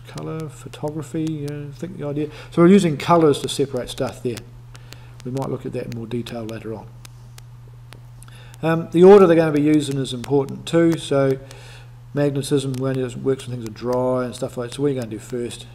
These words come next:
It's all, all kind of important. Um, lots of other methods as well. Um, if you watch those C S I programs on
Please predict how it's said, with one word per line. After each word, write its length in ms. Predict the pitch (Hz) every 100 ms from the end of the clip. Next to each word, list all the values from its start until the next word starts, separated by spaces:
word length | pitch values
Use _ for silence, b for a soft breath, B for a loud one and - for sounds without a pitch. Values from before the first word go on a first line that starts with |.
| -
It's 140 | - 135
all, 160 | 120 120 139
all 120 | 113 -
kind 200 | 131 120
of 120 | 107 -
important. 480 | 117 - 165 196 196 B B B B B B -
Um, 260 | 170 180
lots 200 | 185 202
of 60 | 170
other 100 | 156
methods 500 | 160 175 196 190 - - - - - -
as 140 | 147 131
well. 380 | 170 185 185 B B B -
Um, 1040 | 143 151 151 151 151 151 147 143 143 143 143 -
if 140 | 156
you 60 | 165
watch 220 | 165 -
those 260 | 139 123 -
C 280 | - 139 127
S 140 | -
I 200 | 135 135
programs 560 | 135 135 127 127 123 123
on 160 | 127